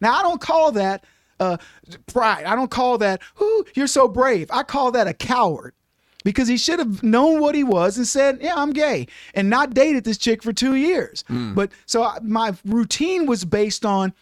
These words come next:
Speaker 1: I, well, I guess if you can be proud for be duping people, I'm gonna be proud for, to be not gay. So that's what I like. I,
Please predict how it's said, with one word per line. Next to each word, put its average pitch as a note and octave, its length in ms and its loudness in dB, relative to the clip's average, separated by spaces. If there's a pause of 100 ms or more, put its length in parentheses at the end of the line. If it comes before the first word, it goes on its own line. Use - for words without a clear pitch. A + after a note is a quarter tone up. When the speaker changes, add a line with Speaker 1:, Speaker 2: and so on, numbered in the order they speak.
(120)
Speaker 1:
I, G3 120 -4
well, A#3+ 240 0
I A3 120 0
guess C4+ 260 -4
if G#3 140 -4
you C4 100 -2
can B3 140 -2
be G#3+ 160 -2
proud B3 480 -2
for F3+ 80 -2
be F3+ 200 -4
duping G3 440 -2
people, F3+ 320 -6
I'm C#4 100 -4
gonna D#4+ 140 -6
be D4 100 -2
proud C#4 460 -2
for, A#3 100 -12
to C4 120 -4
be C#4+ 160 0
not D4 300 2
gay. E3 360 -6 (480)
So G#3 160 0
that's C4+ 240 0
what B3+ 100 0
I A#3 60 0
like. G#3 200 -2
I, G3 120 -6